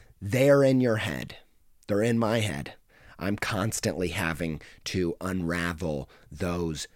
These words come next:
yarns of twisted garbage. <laughs> I think that's, <laughs> on that note, let's talk about our <laughs> sponsors.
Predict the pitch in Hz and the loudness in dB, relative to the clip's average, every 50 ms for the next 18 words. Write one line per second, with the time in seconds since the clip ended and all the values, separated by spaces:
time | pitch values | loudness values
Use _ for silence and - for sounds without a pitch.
0 | _ _ - 85 90 90 90 98 104 104 95 92 82 82 73 73 - - - - | _ _ -6 -4 -2 -2 -2 -2 -2 -2 -2 -2 -2 -4 -2 -2 -2 -4 -4 -8
1 | - - - - 87 90 90 85 82 - - - - - - - - - _ - | -14 -20 -12 -8 -6 -6 -4 -6 -8 -10 -12 -14 -18 -20 -20 -20 -20 -20 _ -20
2 | - - - - - 101 95 - - - 90 82 78 78 - - - - 98 98 | -20 -12 -10 -4 -2 -2 0 0 -2 -2 -2 -2 -2 -6 -8 -14 -6 -4 -2 0
3 | 85 78 71 67 73 65 62 - - - - - - - - - - - - - | 0 0 -2 -2 -4 -4 -4 -4 -6 -6 -12 -18 -20 -20 -20 -8 -4 -2 -2 -2
4 | - - 698 - - - - - - - - - - - - - - - - 127 | -2 -6 -8 -6 -4 -6 -6 -6 -10 -16 -14 -12 -12 -12 -10 -10 -10 -6 -4 -4
5 | 117 - 107 101 95 - - - - - - - - - - - - - - - | -2 0 0 -2 -2 -2 -6 -8 -2 4 4 4 4 4 -2 -10 -12 -10 -10 -10
6 | - - 160 - - - 202 - - - - 220 - - - - - - - - | -8 -8 -8 -10 0 0 0 0 0 -4 -4 -4 -4 -4 -8 -12 -12 -8 -2 0
7 | 123 139 151 151 143 120 127 135 131 123 120 - - 160 147 135 120 127 131 127 | 2 6 6 6 6 4 4 4 4 4 2 0 4 6 6 6 6 6 4 4
8 | 120 - 123 135 127 - - 147 131 131 - - 185 - - - - - - 139 | 4 4 4 4 4 4 4 4 4 4 2 0 0 0 0 0 -2 -2 -4 -6
9 | - - - - - - - - - | -6 -6 -8 -6 -4 -4 -4 -4 -6